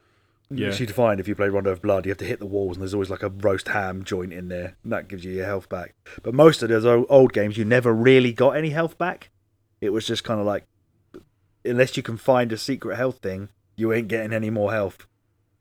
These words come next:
Speaker 2: So good luck to you, mate.
Speaker 1: No. <laughs> Okay, um, tell me about these versions of the game.
Speaker 2: Well, I, I need to look into it, because, um, I don't actually know what the general consensus of Requiem is.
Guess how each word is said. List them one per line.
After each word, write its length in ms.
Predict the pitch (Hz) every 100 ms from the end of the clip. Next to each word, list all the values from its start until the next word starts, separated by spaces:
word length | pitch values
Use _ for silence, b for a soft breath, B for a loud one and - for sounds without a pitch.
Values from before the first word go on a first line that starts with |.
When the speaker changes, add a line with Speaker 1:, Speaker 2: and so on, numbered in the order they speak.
| _
Speaker 2:
So 220 | - 92
good 240 | - 117
luck 220 | 113 110 -
to 100 | 95
you, 60 |
mate. 240 | 92 92 - b b b _
Speaker 1:
No. 100 | 113 95 -
<laughs> 140 | - 151
Okay, 460 | 147 131 110 110 -
um, 460 | 135 131 135 123 - _ _ _ _ _ _ _ _ _ _ _ _ _
tell 200 | - 160
me 80 | 165
about 260 | 151 143
these 220 | 127 127 110
versions 480 | 123 120 - 110
of 100 | 107
the 20 | 95
game. 340 | 104 90 92 - - - - _ _ - _ _ _ B B B
Speaker 2:
Well, 140 | 156 147
I, 160 | 165 156
I 60 |
need 160 | 151 175
to 80 | 131
look 180 | 131
into 260 | 156 147 101
it, 140 | 78 - -
because, 520 | 127 127 110 98 - -
um, 420 | 120 107 101 98 - _ _ _ - - _ _ _ _ _ _ -
I 80 | 123
don't 220 | 170 180
actually 220 | 190 196
know 100 | 185
what 220 | 165 170
the 80 | 170
general 280 | 151 160 151
consensus 460 | 147 - 156 123 120
of 220 | 117 -
Requiem 540 | 135 131 - 131 113 120
is. 320 | 143 104 90